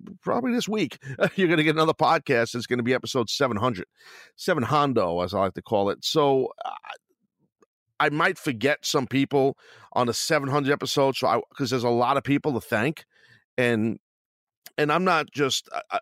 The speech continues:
I, I, I guess getting into the fan, talking about the regular listeners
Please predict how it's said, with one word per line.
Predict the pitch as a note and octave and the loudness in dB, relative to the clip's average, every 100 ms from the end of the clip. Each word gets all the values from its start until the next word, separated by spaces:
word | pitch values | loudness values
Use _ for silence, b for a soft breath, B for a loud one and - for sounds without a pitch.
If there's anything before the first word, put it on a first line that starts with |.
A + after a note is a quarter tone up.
| - | -2
I, | B2+ - | -2 0
I, | B2+ A#2 D#2+ - - | -2 -2 -4 -14 -6
I | C3+ | -2
guess | D#3+ D3 - | 0 -2 -2
getting | D3+ D#3 D#3 | 0 0 -2
into | C3+ | -4
the | A#2 | -8
fan, | - D3+ D#3+ - | -4 0 0 0
talking | D#3+ D#3+ E3 | 2 2 0
about | B2+ B2 B2 | -2 0 0
the | A#2 A2 | -2 -2
regular | G2+ C#3 D3 C3 | 0 -2 0 0
listeners | A2 B2+ C3+ B2 A2+ G#2+ G2+ G2+ | 0 0 -2 -2 -4 -4 -4 -6